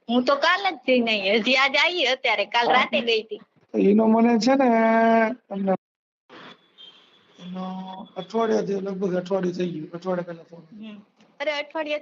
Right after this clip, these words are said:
Speaker 1: સર ફોને નથી ઉપાડતો ને આ આપણને શું કહેતા તીના ઘરના, "અમે કોઈ વાત નથી કરતો અમારી હારે ને અમારે કોઈને ફોન નથી ઉપાડતો," ખબર છે ને? અને
Speaker 2: હા.
Speaker 1: મેં બે દિવસ પહેલા એની મમ્મીને મેસેજમાં વાત કરી ને, એની બેન હોય કે એની મમ્મી હોય, ઈ ખબર નહીં, મેં WhatsApp-માં મેસેજમાં વાત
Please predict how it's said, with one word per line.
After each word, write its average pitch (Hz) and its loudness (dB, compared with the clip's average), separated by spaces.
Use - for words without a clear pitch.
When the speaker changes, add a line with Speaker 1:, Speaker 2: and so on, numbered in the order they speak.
Speaker 1:
સર 311 -6
ફોને 311 -6
નથી 294 -8
ઉપાડતો 269 -8
ને 247 -8
આ - -4
આપણને 294 -6
શું 381 -10
કહેતા 285 -6
તીના 254 -12
ઘરના, 233 -8
"અમે 247 -6
કોઈ 247 -2
વાત 247 -4
નથી 254 -10
કરતો 254 -8
અમારી 247 -6
હારે 233 -6
ને 240 -12
અમારે 240 -10
કોઈને 226 -14
ફોન 262 -8
નથી 240 -10
ઉપાડતો," 220 -10
ખબર 302 -6
છે 285 -16
ને? - -20
અને 175 2
Speaker 2:
હા. - -2
Speaker 1:
મેં 262 -8
બે 277 -4
દિવસ 269 -10
પહેલા 285 -8
એની 262 -8
મમ્મીને 277 -8
મેસેજમાં 262 -10
વાત 254 -6
કરી 415 -10
ને, 269 -12
એની 254 -10
બેન 277 -8
હોય 294 -10
કે 285 -12
એની 247 -12
મમ્મી 277 -10
હોય, 226 -6
ઈ 247 -10
ખબર 269 -8
નહીં, 294 -6
મેં 233 -10
WhatsApp-માં 254 -8
મેસેજમાં 247 -8
વાત 254 -8